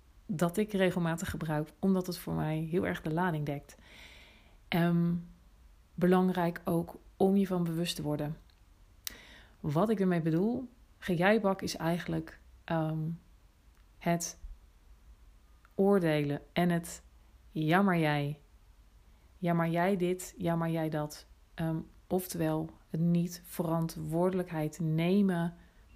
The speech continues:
eh, voor jezelf eigenlijk. Ehm, ja, ik vind het wel belangrijk om hierover te podcasten, omdat het iets is wat, ah ja, automatisch gewoon heel makkelijk en snel gebeurt.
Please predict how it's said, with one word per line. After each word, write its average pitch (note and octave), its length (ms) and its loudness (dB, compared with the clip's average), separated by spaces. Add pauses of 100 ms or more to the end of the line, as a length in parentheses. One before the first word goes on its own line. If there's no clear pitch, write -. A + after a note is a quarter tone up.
(880)
eh, D#3+ 220 -2
voor F3 240 -2
jezelf D#3+ 640 0
eigenlijk. D#3+ 680 -4 (1120)
Ehm, F#3+ 720 2 (920)
ja, A3+ 140 4
ik G#3+ 60 2
vind F#3 160 0
het F#3 240 -4 (400)
wel G3 260 2
belangrijk F3+ 640 2
om F3 120 0
hierover E3+ 400 -2
te E3 80 -10
podcasten, E3+ 760 -6
omdat F3+ 600 -4
het E3+ 260 -6
iets - 300 -8 (120)
is A3 300 -2
wat, E3 440 -4 (1080)
ah G#3+ 100 -6
ja, G#3+ 100 -4
automatisch G#3 640 0
gewoon F3+ 280 -4
heel F#3 220 2
makkelijk E3+ 480 -2
en E3 160 -6
snel E3+ 360 -4
gebeurt. D#3 560 -2